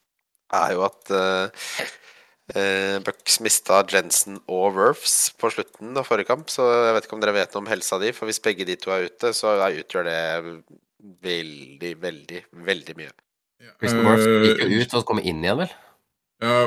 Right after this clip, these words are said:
Speaker 2: Wirfs gikk ut, kom inn igjen og gikk ut igjen. Eh,
Speaker 3: Ja.
Speaker 2: Jensen misset bare et par snaps. Men Wirfs er litt mer usikkert.
Speaker 3: Ja, det er viktig.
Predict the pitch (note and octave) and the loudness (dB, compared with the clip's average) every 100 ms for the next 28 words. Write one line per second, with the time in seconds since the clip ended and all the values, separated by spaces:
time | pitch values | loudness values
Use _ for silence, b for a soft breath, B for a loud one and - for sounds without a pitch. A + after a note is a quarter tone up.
0 | A#2 A#2 - A#2 C3+ C#3 C3+ - B2 - | 0 -8 0 4 4 4 -2 0 -2 -2
1 | A#2+ G#2 F2+ G#2 G#2+ G2 F2 D#2+ A2+ C3+ | -2 0 2 2 2 0 -2 -2 0 0
2 | B2 A2+ G#2+ G2 G2 E2+ E2 - G#2+ G#2 | 0 2 2 4 2 0 -2 0 0 2
3 | G#2+ G2 F#2+ E2+ E2+ D#2 - D2+ - E2 | 2 2 0 0 0 -2 -4 -8 -8 -16
4 | E2 - - - _ _ _ _ _ _ | -20 -20 -20 -20 _ _ _ _ _ _
5 | _ G#2+ G#2 G2+ G2 F2+ G2+ A2 - - | _ 4 8 8 8 8 6 4 0 0
6 | - A#2 G#2 G2 G2 - F#2+ E2 D#2+ - | 2 0 0 0 0 -4 -6 -2 -2 -2
7 | - - - _ _ _ - G#2 A2 G#2+ | -8 -18 -20 _ _ _ 0 4 4 4
8 | - D#2 | 0 -2